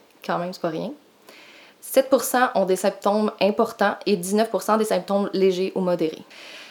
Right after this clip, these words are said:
Euh, les symptômes qu'on parle, c'est profonde tristesse sans raison apparente, pleurs fréquents inexpliqués, épuisement permanent ou problème de sommeil,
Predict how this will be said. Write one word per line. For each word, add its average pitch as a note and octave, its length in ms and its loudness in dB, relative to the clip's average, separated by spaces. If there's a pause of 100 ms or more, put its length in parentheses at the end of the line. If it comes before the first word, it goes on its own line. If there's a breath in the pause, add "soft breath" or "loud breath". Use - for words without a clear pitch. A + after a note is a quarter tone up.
(200 loud breath)
Euh, F#3 240 10
les G3 140 2
symptômes A3+ 560 4
qu'on F3+ 180 0
parle, E4 460 4
c'est - 380 0 (400)
profonde A#3 400 4
tristesse A3+ 520 2
sans G#3 160 4
raison F#3 280 4
apparente, F#3+ 500 -2 (140)
pleurs G#3 320 6
fréquents E3+ 340 -2 (100)
inexpliqués, F3 600 -4 (380)
épuisement A3 480 2
permanent F#3 480 0
ou G3 60 -4
problème F#3+ 360 2
de F3+ 80 0
sommeil, F3+ 460 -4